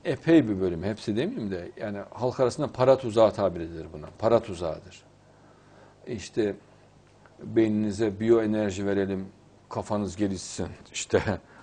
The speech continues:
burnunuzdaki şakra tıkanmış, işte en, şuranızdaki auraya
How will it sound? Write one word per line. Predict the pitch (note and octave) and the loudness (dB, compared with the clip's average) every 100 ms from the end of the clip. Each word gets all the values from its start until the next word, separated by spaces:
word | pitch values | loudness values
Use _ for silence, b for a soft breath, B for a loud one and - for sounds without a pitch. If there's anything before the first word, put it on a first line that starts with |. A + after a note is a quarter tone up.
| B B B - C3 | B B B -8 2
burnunuzdaki | B2+ A#2 A#2 A2 G#2+ G#2 G#2 | 4 6 4 4 2 0 0
şakra | B2+ A#2+ A#2+ G#2+ | 2 2 2 0
tıkanmış, | A#2 - G#2+ G#2 G#2 | -2 0 2 2 -2
işte | F#2+ A#2+ | -2 0
en, | - A2 A#2 A2+ G2+ | 2 2 0 -4 -8
şuranızdaki | - A#2 A2 A2 G#2 A#2+ | 2 6 8 6 2 2
auraya | - A2+ A2 G#2+ G#2+ G2+ | 6 8 8 8 6 4